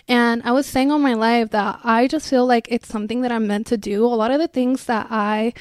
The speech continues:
am gonna be talking about are things that I've gone through, or just things that are meaningful to me, lessons that I've learned, and chisme, obviously, 'cause que no falte el chisme, you know, but I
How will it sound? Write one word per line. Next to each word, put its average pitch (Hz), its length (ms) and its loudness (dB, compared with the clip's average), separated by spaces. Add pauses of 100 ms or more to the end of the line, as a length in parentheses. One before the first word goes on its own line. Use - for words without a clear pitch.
(320)
am 240 140 -4
gonna 277 180 -2
be 311 140 0
talking 262 340 -2
about 247 280 2
are 226 100 0
things 233 300 -6
that 240 100 2
I've 214 160 0
gone 233 260 2
through, 247 380 6
or 214 460 0 (340)
just - 240 -6
things 285 280 2
that 302 100 2
are 294 80 2
meaningful 262 480 2
to - 100 -4
me, 240 340 4
lessons 226 380 4
that 233 100 2
I've 226 160 2
learned, 220 460 4
and 196 240 -8 (340)
chisme, 277 460 6
obviously, 247 460 4
'cause 226 280 -2
que 226 140 -2
no 214 140 -2
falte 233 240 0
el 240 60 4
chisme, 233 380 -2
you 220 120 0
know, 226 260 0
but 226 260 0 (1160)
I 226 580 4